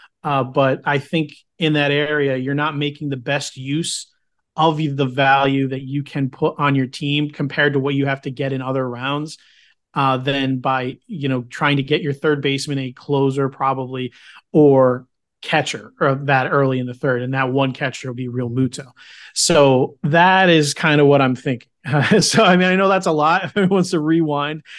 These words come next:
to hear what I said, it's just a matter of, yeah, yeah, he, he's just to, to shorten what I said. No matter what you're doing in the third round, unless you're picking, you're, if you're filling a real premium need like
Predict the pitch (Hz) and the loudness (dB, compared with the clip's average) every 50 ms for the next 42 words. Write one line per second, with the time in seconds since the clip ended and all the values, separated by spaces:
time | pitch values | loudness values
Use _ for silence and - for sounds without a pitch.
0 | - - 170 180 185 180 175 165 156 147 143 - 156 156 180 180 170 175 - 202 | -8 -2 2 2 4 4 4 4 2 2 0 0 0 0 2 0 0 -2 -2 -2
1 | 180 185 190 175 175 175 175 180 180 175 170 165 151 143 - _ _ _ - - | -2 -2 -2 -4 -2 -2 -2 -2 0 0 0 0 -2 -6 -10 _ _ _ -20 -20
2 | - - _ _ 226 233 277 294 269 208 196 220 247 226 240 262 269 - 247 - | -20 -20 _ _ -6 -2 0 0 0 0 0 -2 -2 -2 -2 -4 -4 -8 -14 -18
3 | - 190 180 185 180 - - 240 196 - - - _ - - 233 190 - - 220 | -16 -16 -16 -16 -16 -8 -6 -6 -4 -4 -6 -12 _ -6 -2 -2 -2 0 0 0
4 | 180 - - 240 254 240 208 185 175 156 147 139 - - 131 120 113 - _ _ | 2 4 4 6 6 6 6 4 4 4 2 0 0 -2 -6 -6 -8 -14 _ _
5 | _ - 185 202 202 233 247 262 262 262 277 262 233 233 190 214 220 220 214 208 | _ -4 0 4 4 4 6 6 6 6 4 4 2 2 4 4 4 4 4 2
6 | 196 185 202 190 190 165 156 147 139 135 135 135 123 _ _ _ _ _ _ _ | 0 -2 -2 -2 0 0 0 0 -2 -2 -4 -6 -8 _ _ _ _ _ _ _
7 | - 170 170 180 185 202 202 - 220 202 185 190 - - 208 196 208 185 185 214 | -2 0 0 2 0 0 -2 -2 -2 -4 -4 -6 -8 -6 -6 -4 -2 -2 -4 -2
8 | - 170 175 170 165 165 175 165 151 - - 185 185 175 160 156 151 165 170 160 | -2 -2 0 0 0 0 -2 -2 -4 -4 -4 -4 -2 -2 -2 -2 0 0 0 -2
9 | - - 175 175 175 165 160 156 151 151 147 147 143 135 | -2 -4 -4 -2 -2 -2 -2 -4 -4 -4 -4 -4 -4 -6